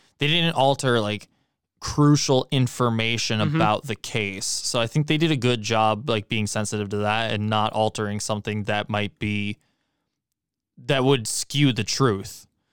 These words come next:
Speaker 1: Like,
Speaker 2: I
Speaker 1: I
Speaker 2: agree.
Speaker 1: I feel like they, they showed you what really happened in terms of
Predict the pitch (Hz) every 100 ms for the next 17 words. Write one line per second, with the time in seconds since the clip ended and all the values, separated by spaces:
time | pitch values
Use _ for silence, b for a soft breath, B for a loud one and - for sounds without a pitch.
0 | _ - 123 123 123 101 101 - _ _
1 | - 120 147 139 120 135 131 - 135 139
2 | - - - 202 247 151 131 120 113 104
3 | - - _ _ _ _ _ _ - 135
4 | 123 113 127 139 135 127 127 120 117 110
5 | 110 117 - _ _ _ - 131 127 131
6 | 123 123 117 - 120 120 120 113 107